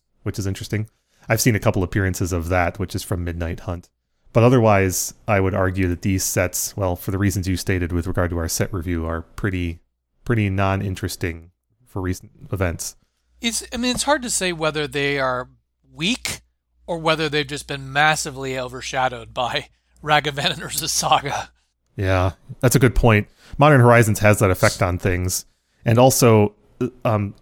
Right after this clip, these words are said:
Speaker 1: sets, you know, from having done this for a decade or more now, that sets, um, tend to have themes that resonate with Vintage or don't.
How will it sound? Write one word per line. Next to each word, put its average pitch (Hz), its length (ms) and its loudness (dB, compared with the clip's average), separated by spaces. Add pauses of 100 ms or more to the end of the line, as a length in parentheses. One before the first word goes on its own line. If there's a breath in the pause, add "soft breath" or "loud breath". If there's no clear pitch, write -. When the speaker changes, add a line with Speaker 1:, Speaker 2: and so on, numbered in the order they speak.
Speaker 1:
sets, - 460 4
you 147 140 6
know, 123 220 6
from 107 560 -2
having 113 260 4
done 120 200 6
this 110 180 4
for 113 120 -2
a 98 60 0
decade 110 320 2
or 104 80 0
more 107 220 2
now, 104 220 2
that 98 200 -4
sets, - 500 0
um, 101 380 -2 (580 loud breath)
tend 139 520 2
to 117 420 2
have 104 260 2
themes 110 720 2
that 107 300 0
resonate 107 340 4
with 101 140 -2
Vintage 101 400 0
or 104 200 0
don't. 92 380 -2